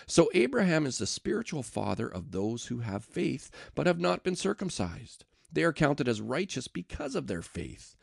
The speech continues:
And Abraham is also the spiritual father of those who have been circumcised,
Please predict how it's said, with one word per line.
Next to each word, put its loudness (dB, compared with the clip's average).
And 4
Abraham 2
is -2
also 2
the 2
spiritual -2
father -2
of -6
those -4
who -2
have -6
been 0
circumcised, -6